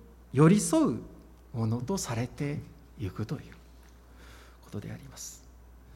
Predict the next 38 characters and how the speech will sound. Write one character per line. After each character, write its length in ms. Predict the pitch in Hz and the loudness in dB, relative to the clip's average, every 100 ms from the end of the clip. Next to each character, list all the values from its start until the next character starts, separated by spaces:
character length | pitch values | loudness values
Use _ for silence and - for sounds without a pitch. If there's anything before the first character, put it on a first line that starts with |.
| - - - - | -20 -20 -20 -12
そ 160 | - 185 | 2 4
し 80 | |
て 220 | - 202 190 | 12 12 12
第 340 | 202 247 202 | 12 12 12
六 260 | 214 233 160 | 12 12 8
に、 160 | 110 - - - - - - - - - - | 6 -2 -12 -20 -20 -20 -20 -20 -20 -20 -12
偏 520 | - 170 170 269 269 269 | 4 6 12 12 12 8
り 160 | 262 | 8
見 160 | 220 247 | 8 8
な 140 | 180 | 6
い 60 | 87 - - - - - - - - - - - - - - - - - - - - - - | 0 -8 -18 -20 -20 -20 -20 -20 -20 -20 -20 -20 -20 -20 -20 -20 -20 -20 -20 -20 -20 -20 -16
と 80 | - | -14
い 20 | |
う 40 | - | -14
こ 100 | - | -16
と 100 | - | -16
で 80 | - | -14
す 120 | - | -4
ね。 200 | 131 120 - - - - - - | -2 -2 -6 -18 -20 -20 -20 -8
人 280 | - - 214 | 8 12 12
は、 540 | 202 202 180 - - | 12 12 12 6 -6
ま 200 | 143 139 | -4 2
あ、 40 | 143 | 8
あ 60 | |
ら 120 | 170 190 | 8 10
ゆ 100 | 214 | 8
る 180 | 247 | 10
面 200 | 190 165 | 10 10
に 120 | 143 127 | 10 8
お 80 | 123 | 4
い 60 | |
て 360 | 123 117 113 - - - - - - - - - - | 4 2 2 -4 -16 -20 -20 -20 -20 -20 -20 -20 -8
人 260 | - 170 | 4 6
と 260 | 165 165 156 | 8 8 6
比 160 | 156 - | 4 0
較 380 | 160 165 170 | 0 2 0
を 80 | 160 | 0
し、 340 | 160 - 208 | 0 -2 -4